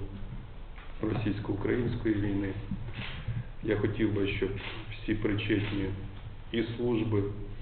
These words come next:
і політики, депутати, які мають інтерес до цієї теми, щоб звертали увагу, що в нас ця робота розпочалася.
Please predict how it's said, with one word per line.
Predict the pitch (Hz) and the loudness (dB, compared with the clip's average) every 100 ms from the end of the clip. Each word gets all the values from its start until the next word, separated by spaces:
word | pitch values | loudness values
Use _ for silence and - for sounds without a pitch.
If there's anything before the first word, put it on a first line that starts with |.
| - - - - - 110 | -8 -10 -4 -4 0 2
і | 101 98 98 95 98 - - - | 4 4 2 2 -2 -4 -8 -6
політики, | - 104 117 113 101 - 95 - | 0 2 4 2 0 2 0 -2
депутати, | 98 98 104 98 117 113 - 98 - - | -2 0 0 2 4 4 2 0 -2 -6
які | - 117 98 98 139 - 139 - - - - - | -2 0 0 6 4 6 6 6 2 -6 -8 -4
мають | 107 107 101 95 | 4 4 4 4
інтерес | 101 - 104 98 | 2 6 6 6
до | 95 98 98 | 2 0 0
цієї | 104 101 | 0 0
теми, | 101 127 123 104 - - - | 2 2 2 2 0 -4 -4
щоб | 98 | -2
звертали | 98 110 101 110 104 | 2 4 4 4 4
увагу, | 98 95 104 113 98 98 - | 4 4 6 6 4 2 0
що | 98 | 2
в | |
нас | 98 92 - | 2 0 0
ця | 98 | 0
робота | 98 101 98 98 | 2 0 0 2
розпочалася. | 98 98 - - 113 123 135 - | 0 0 -2 -2 0 2 2 0